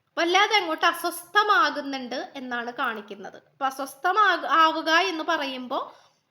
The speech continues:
ആ, ഈ പേഴ്സണെ സംബന്ധിച്ചിടത്തോളം അത്രയും, ആ, അ-, അത്രയും സമയം വേസ്റ്റ് ആയി പോയി എന്ന് ഈ, ആ ഒരു തിരിച്ചറിവിലേക്കും കൂടിയാണ് ഈ പേഴ്സൺ വന്നുകൊണ്ടിരിക്കുന്നത്.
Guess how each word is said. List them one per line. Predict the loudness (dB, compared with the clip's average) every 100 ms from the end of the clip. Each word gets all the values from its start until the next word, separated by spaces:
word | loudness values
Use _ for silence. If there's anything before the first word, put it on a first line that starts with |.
| -4
ആ, | 2 4 4
ഈ | 2 -4
പേഴ്സണെ | -2 0 -2 -4 -8
സംബന്ധിച്ചിടത്തോളം | -4 -4 -4 -8 -6 -6 -4 -2 -2 -2
അത്രയും, | -4 -4 -4 -6 -16 _ _ -2
ആ, | 2
അ-, | 2 0 -2 -2 -2
അത്രയും | -2 -2 0 0
സമയം | 2 2 2 0 0
വേസ്റ്റ് | -2 -4 -4 -2
ആയി | -2 -4 -6
പോയി | -6 -2 -2
എന്ന് | -4 -6 -12 -14 -18
ഈ, | -10 2
ആ | 4
ഒരു | 4 2 -6 -6
തിരിച്ചറിവിലേക്കും | -8 -8 -2 0 0 0 0 -2 -4
കൂടിയാണ് | -4 -2 -2 -4
ഈ |
പേഴ്സൺ | -8 -10 -8 -8
വന്നുകൊണ്ടിരിക്കുന്നത്. | -8 -8 -10 -10 -12 -12 -14 -16 -16